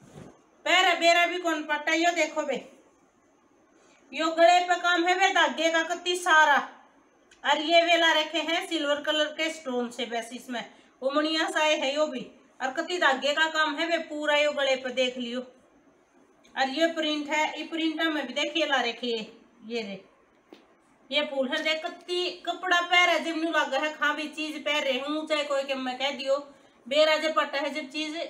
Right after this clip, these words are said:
खुद बरते हैं। ये, ये नीचे समोसा ले से बे इसके, ये यार, ये देख लियो बन।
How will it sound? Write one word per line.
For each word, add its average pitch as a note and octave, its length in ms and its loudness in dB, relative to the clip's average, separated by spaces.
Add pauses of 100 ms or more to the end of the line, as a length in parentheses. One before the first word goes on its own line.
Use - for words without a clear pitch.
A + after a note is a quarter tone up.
खुद E4 180 -8
बरते B3+ 360 -6
हैं। G3 280 -12 (1080)
ये, C4+ 180 2 (160)
ये D#4 240 0
नीचे F4+ 340 -4
समोसा C4+ 420 -2
ले B3 180 0
से C4+ 180 -4
बे B3+ 100 -2
इसके, - 280 -10 (1300)
ये A#3 300 -4
यार, F3+ 320 -8 (1300)
ये A#3+ 160 0
देख A#3 280 -4
लियो A#3+ 240 -8
बन। B3+ 260 -4